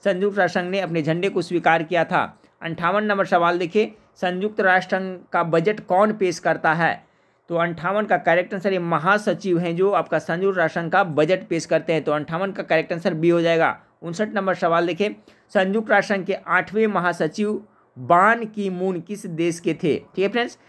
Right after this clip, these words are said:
तो देखिए अभी जो वर्तमान में है गुटरेस वो तो कै में थे, नौवें सचिव है, अभी मैंने बत-, पढ़ा, ऊपर बता चुका हूँ। इसके पहले जो थे आठवें में आपका बान की मून, वो किस देश के रहने वाले थे जो आठवें महासचिव थे?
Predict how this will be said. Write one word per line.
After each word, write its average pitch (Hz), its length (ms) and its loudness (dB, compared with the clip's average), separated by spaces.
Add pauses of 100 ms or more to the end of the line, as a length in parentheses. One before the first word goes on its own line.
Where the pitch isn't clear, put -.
(200)
तो 170 80 -2
देखिए 196 260 2
अभी 185 300 2
जो 214 120 2
वर्तमान 196 520 0
में 202 100 -2
है 190 120 -2
गुटरेस 190 380 -2
वो 190 100 0
तो 185 120 -4
कै 180 180 0
में 202 180 -2
थे, 214 80 2
नौवें 175 360 2
सचिव 202 340 0
है, 185 60 4
अभी 180 140 2
मैंने 185 200 -2
बत-, 175 200 -2
पढ़ा, 165 200 0 (100)
ऊपर 170 180 -2
बता 170 340 0
चुका 170 240 0
हूँ। 190 260 0 (240)
इसके 196 200 -4
पहले 196 340 4
जो 185 260 4
थे 202 140 0
आठवें 175 460 -4
में 190 140 -2
आपका 185 260 0
बान 170 380 2
की 196 160 -2
मून, 185 220 -4
वो 202 460 0
किस 208 180 -6
देश 170 240 -2
के 185 100 -2
रहने 170 220 2
वाले 190 220 2
थे 214 140 0
जो 175 120 0
आठवें 165 300 0
महासचिव 175 580 -2
थे? 220 160 0